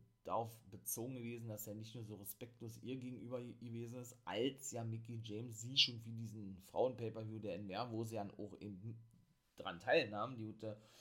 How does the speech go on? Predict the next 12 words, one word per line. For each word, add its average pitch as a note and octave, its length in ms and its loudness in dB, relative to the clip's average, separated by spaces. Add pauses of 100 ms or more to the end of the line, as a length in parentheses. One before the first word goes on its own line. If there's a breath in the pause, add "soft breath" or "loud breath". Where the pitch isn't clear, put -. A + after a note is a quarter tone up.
(300 loud breath)
Diona A2 340 4
Purrazzo, G#2 500 4 (220)
äh, F#2+ 360 -4 (520 loud breath)
gewinnen B2 340 2
wollte A2+ 260 4
und A2+ 120 -2
sie A2+ 120 -6
ja G#2+ 140 2
da G#2+ 180 8
schon - 200 2
attackiert G2+ 480 -6
wurde, A2+ 260 0